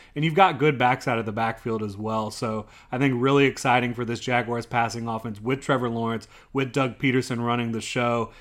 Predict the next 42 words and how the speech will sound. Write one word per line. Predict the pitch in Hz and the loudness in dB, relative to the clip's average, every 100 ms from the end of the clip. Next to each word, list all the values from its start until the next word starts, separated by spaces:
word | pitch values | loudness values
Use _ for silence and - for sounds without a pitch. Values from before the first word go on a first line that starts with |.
| - | -10
and | 117 117 | -6 0
now, | 117 117 | 2 2
you | 117 | 0
know, | 113 | -2
you've | 110 110 | -2 0
got | 120 113 | 0 0
the | 113 | -2
security | - 110 127 120 117 | -10 -6 -2 0 0
of | 110 | -2
Evan | 117 113 117 | -4 -4 -4
Ingram | 113 113 104 | -4 -4 -4
being | 107 113 113 | -4 -4 -4
there | 107 104 98 - - | -4 -6 -10 -18 -20
for | _ 120 | _ -2
at | 110 | -2
least | 113 - | -4 -4
the | |
next | 110 107 - | -6 -6 -6
couple | 113 101 101 | -8 -6 -6
years. | 107 107 101 - - - _ - | -4 -4 -6 -10 -18 -20 _ -10
Um, | 113 113 113 | -6 -4 -4
and | 120 131 | -2 -2
I | |
think | 143 202 165 135 110 | 0 -2 -2 -6 0
this | 156 - | 0 2
year | 139 147 113 | 2 2 2
in | 107 | -4
twenty | - 135 131 | -4 -2 0
twenty-three, | - 139 120 - 123 120 95 _ _ _ | 0 -2 -2 -2 -4 -4 -6 _ _ _
with | 127 131 | -4 0
Calvin | - 135 135 131 | 4 4 4 2
Ridley, | 127 123 123 | 0 2 0
with | 117 120 | 0 -2
Christian | - 135 - 131 | -2 -4 -2 -6
Kirk, | 120 127 123 - | -4 -2 -2 -4
Evan | 120 123 127 | -8 -4 0
Ingram, | 123 123 120 | 0 0 -2
Zay | 113 120 | 0 -2
Jones, | 117 120 117 | -2 -2 -2
as | 117 110 | -4 -4
we | 117 | -4
mentioned, | 117 113 127 117 | -4 -4 -6 -6